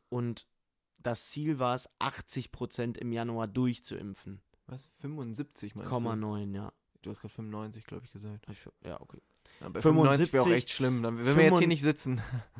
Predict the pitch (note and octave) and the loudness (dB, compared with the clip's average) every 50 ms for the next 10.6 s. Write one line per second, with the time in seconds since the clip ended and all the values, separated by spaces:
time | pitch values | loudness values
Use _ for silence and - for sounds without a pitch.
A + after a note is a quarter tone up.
0 | B2+ - _ _ - - - A2 A2 - G2+ A2 G#2+ - - A2+ B2 A#2 A2 A2 | -18 -18 _ _ -10 -10 -8 -8 -6 -8 -8 -8 -10 -8 -4 -4 -4 -2 -2 -2
1 | B2+ - - C3+ - - E3 F#3+ F#3+ E3 G#3 F#3 - F#3 F3+ E3 F3 - - C#4+ | -2 2 6 8 8 10 10 8 8 8 6 6 6 4 2 2 -2 -2 -2 -2
2 | G4 F#4+ D4 - - - - A3+ C4 A#3 - - G#3 F3 - - D#3 - G3+ E3 | 0 0 0 -2 -4 -8 -8 -8 -8 -6 -2 -2 -2 -2 -2 -6 -6 -4 0 -2
3 | E3 - - - - - - - - C#3+ - - A#3+ A#3 A#3+ C4+ C#4+ D#4+ D#4 C4+ | 0 -2 -2 -6 -6 -8 -8 -8 -8 -6 -4 -2 -2 -2 0 -2 -2 -2 -4 -6
4 | - - D#3+ C3 A2+ A#2+ B2+ B2+ C3 C3+ - - D#3 D3+ D#3+ D3+ C3+ D3+ E3 - | -2 -2 -2 -2 -2 -4 0 0 0 0 0 -2 -4 -4 -4 -2 -2 0 2 4
5 | - D#3 C3+ D#3 F#3 - G#3 F3 - E3 D3 C#3+ C#3+ C#3+ B2+ - - - C#3+ C#3+ | 4 6 8 8 8 8 6 4 2 4 4 4 2 0 -2 -6 -8 -8 -8 -8
6 | - - - C3 C3 - D#3+ C3+ D#3 G3+ A3 F3 - - - - C3+ C#3 C#3 D3 | -8 -8 -10 -10 -8 -6 -8 -8 -8 -10 -12 -12 -14 -16 -14 -6 -2 -2 0 2
7 | D3 D#3+ E3 D#3 C#3+ C#3+ C3 C#3+ D3 C#3 A#2 G2 - - - _ - _ _ - | 2 2 2 0 0 -2 -2 0 0 0 0 -2 -6 -12 -20 _ -20 _ _ -20
8 | _ _ _ _ _ _ _ _ _ _ _ _ _ - D3+ - B2+ - - - | _ _ _ _ _ _ _ _ _ _ _ _ _ 2 2 2 2 0 -4 -2
9 | - B2+ B2+ A2+ - G#2+ F#2+ - C2 D2+ F2+ - - D3+ A2+ - G#3+ B3 A3+ F3 | 0 0 0 0 -4 -8 -6 -2 0 0 0 2 0 0 0 0 -2 -4 -4 -4
10 | B2+ - - - A2+ A2+ C3 B2 B2 C3 C3 C3+ | -4 -6 -8 -8 -6 -4 -2 -2 -2 -2 -2 -2